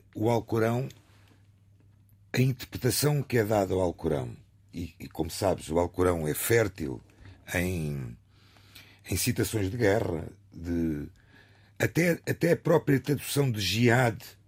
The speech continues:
ela própria não é aquilo que toda a gente quer dizer, falar em guerra santa. O que é que é guerra santa? As interpretações que são dadas no Alcorão é o grande problema,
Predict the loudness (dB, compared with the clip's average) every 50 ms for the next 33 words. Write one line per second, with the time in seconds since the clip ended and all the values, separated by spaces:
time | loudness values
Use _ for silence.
0 | -20 _ _ _ _ _ -2 0 0 2 0 0 2 2 2 2 2 0 0 0
1 | 2 2 2 2 2 4 4 4 4 2 0 -2 -6 _ -20 _ _ _ _ -8
2 | -6 -2 0 0 0 0 -2 -10 -4 0 2 4 4 4 4 4 2 2 0 0
3 | 0 0 0 2 0 0 2 2 2 2 2 0 -2 0 2 2 2 0 -2 -4
4 | -6 -6 -8 -8 -8 -8 -8 -6 -4 -2 2 4 4 6 6 4 2 2 0 0
5 | 0 0 0 -2 0 2 2 2 2 2 2 2 4 2 2 2 0 -2 -2 -2
6 | -4 -4 -4 -8 -10 -12 -14 -20 -20 -20 -20 -20 -20 -20 -20 -20 -20 -18 -20 -20
7 | -20 -20 -12 -6 -2 0 2 2 2 0 0 -2 0 0 2 4 4 2 2 2
8 | 0 0 0 2 4 4 4 4 2 0 -2 -2 -2 -2 -2 -2 -2 -2 -2 -4
9 | -2 -2 -4 -6 -8 -14 -18 -20 _ _ _ _ _ _ _ _ _ _ _ _
10 | _ 0 2 2 2 2 0 -4 -6 -6 -2 0 2 4 4 2 2 0 -4 -4
11 | -4 -4 -2 0 0 0 0 -2 -4 -6 -10 -14